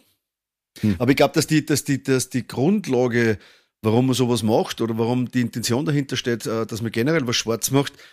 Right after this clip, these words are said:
Speaker 2: scheißegal auf was für eine Branche. Die Gastronomie ist halt <laughs> wieder mal aufgekatscht worden und steht wieder am Pranger. Aber es gibt halt viele Sachen. Fährst zu einem, äh, zu einem, baust ein Haus,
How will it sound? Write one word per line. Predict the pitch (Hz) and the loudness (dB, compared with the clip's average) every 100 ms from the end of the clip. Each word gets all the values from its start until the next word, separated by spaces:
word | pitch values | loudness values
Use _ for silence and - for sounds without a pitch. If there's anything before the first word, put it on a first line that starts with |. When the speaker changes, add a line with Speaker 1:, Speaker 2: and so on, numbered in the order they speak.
| _ - | _ 0
Speaker 2:
scheißegal | 120 120 120 139 | 0 0 0 0
auf | 131 | 2
was | 117 | 0
für | - | 0
eine | 113 | -2
Branche. | 101 104 98 98 | 0 -2 0 -2
Die | 110 110 | -2 -4
Gastronomie | - 117 - 131 131 123 131 | -2 -4 -2 -2 0 2 0
ist | 170 139 123 | 0 0 0
halt | 131 - - _ _ _ _ _ _ _ _ _ _ - | 0 -2 -14 _ _ _ _ _ _ _ _ _ _ -12
<laughs> | - | -8
wieder | 233 151 156 | -2 0 4
mal | 143 | 4
aufgekatscht | 151 - 160 - 143 | 2 2 0 2 2
worden | 151 156 - - - | 2 2 -6 -16 -4
und | 127 | 0
steht | 127 - 131 135 | 0 2 2 4
wieder | 143 135 | 2 2
am | 131 | 0
Pranger. | 113 107 143 156 151 _ _ _ _ _ _ _ | 0 0 2 0 -2 _ _ _ _ _ _ _
Aber | 104 110 | 0 0
es | - | 0
gibt | 117 | -4
halt | - | -2
viele | - 127 | 0 2
Sachen. | 127 - 101 - - _ _ - | 0 0 -6 -8 -20 _ _ -2
Fährst | 110 - | 0 2
zu | 127 | 2
einem, | 120 120 | 2 2
äh, | 117 113 110 | 0 0 -2
zu | 123 | -2
einem, | 117 113 104 - | -2 -4 -6 -6
baust | - 113 - | -2 -2 2
ein | 117 | 2
Haus, | 110 127 - | 4 2 0